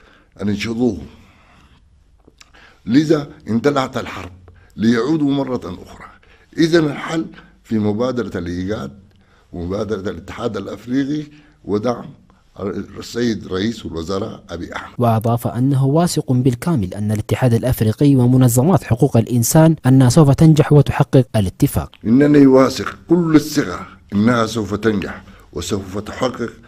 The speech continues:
Speaker 1: الاتفاق الإطاري الذي وقعت عليه كل القوى السياسية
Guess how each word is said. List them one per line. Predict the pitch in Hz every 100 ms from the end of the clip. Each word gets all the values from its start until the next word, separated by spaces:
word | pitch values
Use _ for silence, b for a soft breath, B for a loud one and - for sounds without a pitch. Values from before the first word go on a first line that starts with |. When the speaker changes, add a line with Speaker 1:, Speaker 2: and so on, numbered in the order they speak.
| B B B
Speaker 1:
الاتفاق | - 95 98 - 98 117 123 104
الإطاري | 90 90 95 117 120 107
الذي | 95 101 110 113
وقعت | 101 113 - 92 90
عليه | 95 104 127 123 -
كل | 135 135
القوى | 120 95 110 123
السياسية | 110 - 95 71 73 - -